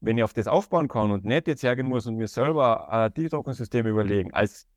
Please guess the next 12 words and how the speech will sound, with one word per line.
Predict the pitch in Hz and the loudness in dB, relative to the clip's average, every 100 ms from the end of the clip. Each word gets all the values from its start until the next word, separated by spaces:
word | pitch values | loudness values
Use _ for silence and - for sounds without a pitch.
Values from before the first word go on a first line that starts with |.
| - | -6
kleiner | - 104 113 | 0 2 2
Entwickler | 98 104 107 95 | 0 -2 -2 -4
sozusagen, | 90 87 90 76 104 | -4 -6 -6 -6 -6
sondern | - 101 | -2 0
einfach | 127 143 | 2 2
nur | 127 | 2
sag, | 131 131 _ _ _ | 2 0 _ _ _
ich | 110 101 | 0 0
will | 135 | 2
jetzt | 135 104 - _ _ _ _ _ _ _ _ _ _ _ | 0 -2 -10 _ _ _ _ _ _ _ _ _ _ _
irgendein | 135 170 170 123 113 127 139 139 - _ | 0 2 2 0 0 0 0 -2 -6 _
System | - 123 - 123 160 165 | -10 -8 -2 0 0 -2